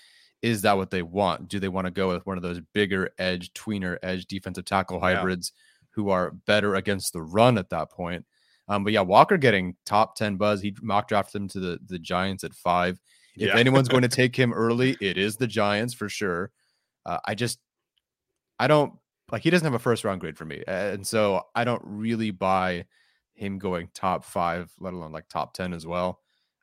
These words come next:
Speaker 1: Um, but yeah.
Speaker 2: I, like, I haven't studied him. Like, I, I've just kind of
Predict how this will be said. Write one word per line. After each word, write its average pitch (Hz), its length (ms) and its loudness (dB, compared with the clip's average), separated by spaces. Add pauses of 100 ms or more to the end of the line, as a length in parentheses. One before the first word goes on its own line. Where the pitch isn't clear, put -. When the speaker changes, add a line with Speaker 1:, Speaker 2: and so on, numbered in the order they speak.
Speaker 1:
Um, 85 460 -10 (360)
but 113 100 0
yeah. 185 140 6 (1080)
Speaker 2:
I, 101 140 -6 (420)
like, 120 180 4
I 131 120 10
haven't 139 280 6
studied 107 320 2
him. 113 160 0
Like, 101 140 -2
I, 98 180 2
I've 101 140 -6
just 101 200 -4
kind 104 160 -2
of 90 200 -8